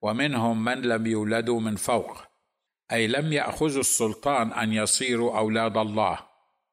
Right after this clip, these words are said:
أي غير المخلصين وغير المؤمنين باسمه تبارك وتنازل إلينا.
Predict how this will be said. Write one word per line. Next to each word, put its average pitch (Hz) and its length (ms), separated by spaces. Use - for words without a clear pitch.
أي 113 140
غير 131 400
المخلصين 117 960
وغير 117 520
المؤمنين 113 800
باسمه 120 560
تبارك 113 680
وتنازل 110 640
إلينا. 107 440